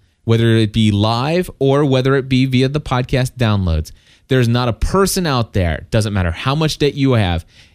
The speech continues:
it is possible for you to be one hundred percent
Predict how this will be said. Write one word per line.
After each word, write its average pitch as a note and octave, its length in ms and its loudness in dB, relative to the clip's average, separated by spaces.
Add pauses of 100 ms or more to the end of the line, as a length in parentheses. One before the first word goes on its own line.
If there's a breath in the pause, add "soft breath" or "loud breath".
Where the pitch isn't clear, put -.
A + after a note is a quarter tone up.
(120)
it D3 180 4
is E3 140 2
possible A#2 480 0
for A#2 140 -2
you G#2+ 180 2
to G2+ 60 0
be G2 180 2
one A2 340 2
hundred D3+ 280 0
percent - 840 -4